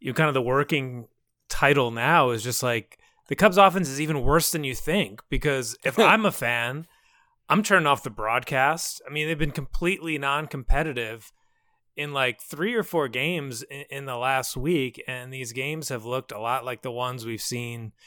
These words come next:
Speaker 1: the last couple years. I mean, they're not, like, nowhere close to the second worst team in the majors in terms of their offensive profile right now. I mean, this is just,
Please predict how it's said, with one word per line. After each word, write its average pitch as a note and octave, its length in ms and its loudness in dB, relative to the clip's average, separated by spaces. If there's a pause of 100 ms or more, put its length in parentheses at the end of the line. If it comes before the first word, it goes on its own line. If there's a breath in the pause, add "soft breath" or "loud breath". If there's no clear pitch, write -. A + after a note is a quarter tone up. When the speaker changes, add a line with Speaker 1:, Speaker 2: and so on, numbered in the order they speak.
(420 soft breath)
Speaker 1:
the A#2+ 100 -4
last A#2 460 0 (440)
couple B2+ 260 2
years. A#2+ 520 4
I B2+ 80 -4
mean, C#3 200 0
they're D3+ 120 2
not, D#3+ 240 4
like, C3 280 -2 (540)
nowhere D#3 540 6
close E3 680 6
to C#3+ 120 0
the A2+ 120 -2
second C3 520 0
worst B2+ 580 -4 (240)
team C3+ 600 -6
in B2+ 140 -6
the A#2 60 -6
majors A2+ 640 0
in G#2+ 120 -10
terms A#2+ 260 -10
of A2 140 -8
their G#2+ 160 -6
offensive A2+ 540 -2
profile A2+ 520 -2
right A#2+ 220 -8
now. A2+ 340 -8
I A#2 40 -12
mean, A2+ 180 -8
this D#3+ 160 0
is B2 160 -2
just, - 400 -2